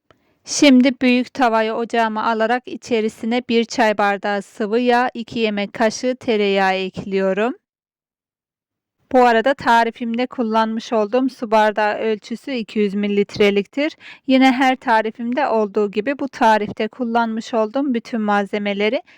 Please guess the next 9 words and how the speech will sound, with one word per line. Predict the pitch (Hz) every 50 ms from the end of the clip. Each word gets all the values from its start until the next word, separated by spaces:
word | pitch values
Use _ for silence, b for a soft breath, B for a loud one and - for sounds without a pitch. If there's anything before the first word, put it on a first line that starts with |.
| b b -
videonun | 285 277 240 269 262 240 233 220 220 226
altındaki | 233 233 240 233 - - 254 226 214 226 - - 226 220
açıklama | 220 - - - - 240 233 226 226 226
kısmına | - 240 220 - - 226 220 214 214 214
ekliyor | 220 214 208 - - 240 226 226 226
olacağım. | 240 247 240 247 240 - 262 254 254 247 247
Dilerseniz | 262 254 240 220 208 202 - - 220 208 208 196 -
oradan | 233 233 214 208 196 220 240 262 240
bakabilirsiniz. | 220 208 - 226 202 190 202 196 196 196 190 190 - - - 196 202 208 240 311 - - -